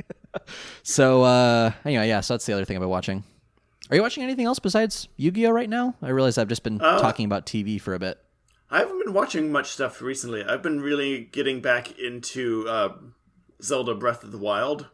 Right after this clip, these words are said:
Speaker 1: Ooh.
Speaker 2: Uh, 'cause I have all the D L C
Speaker 1: Mm-hmm.
Speaker 2: that I've been slowly getting through.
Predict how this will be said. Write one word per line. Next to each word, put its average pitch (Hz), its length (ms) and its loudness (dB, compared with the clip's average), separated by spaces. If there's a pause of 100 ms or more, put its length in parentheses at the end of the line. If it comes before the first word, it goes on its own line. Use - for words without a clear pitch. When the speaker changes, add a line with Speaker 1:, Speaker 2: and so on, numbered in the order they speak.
(100)
Speaker 1:
Ooh. 214 460 0
Speaker 2:
Uh, 113 160 0
'cause 127 160 -8
I 135 80 0
have 131 200 0
all 127 140 -2
the 123 100 -4
D 123 140 -8
L 117 140 -2
C 104 400 -6
Speaker 1:
Mm-hmm. 110 240 -4 (320)
Speaker 2:
that 123 120 -6
I've 117 140 0
been 110 140 -6
slowly 110 580 -4 (160)
getting 107 300 -4
through. 87 420 -10